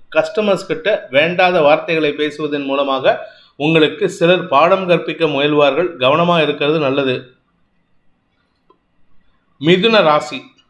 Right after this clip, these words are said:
ராசிநாதன் நான்காம் இடத்துல உச்சபலத்தோட இருக்காரு. அதனால தெளிவான சிந்தனை ஏற்படும். ஆனா, முரட்டுத்தனமா சிந்திப்பீங்க. யாருகிட்ட பேசினாலும்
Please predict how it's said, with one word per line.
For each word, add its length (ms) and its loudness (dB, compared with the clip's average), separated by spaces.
ராசிநாதன் 800 0
நான்காம் 520 2
இடத்துல 520 -2
உச்சபலத்தோட 640 0
இருக்காரு. 460 0
அதனால 380 4
தெளிவான 600 2
சிந்தனை 440 0
ஏற்படும். 480 0
ஆனா, 200 0
முரட்டுத்தனமா 840 0
சிந்திப்பீங்க. 540 -4
யாருகிட்ட 440 0
பேசினாலும் 640 -2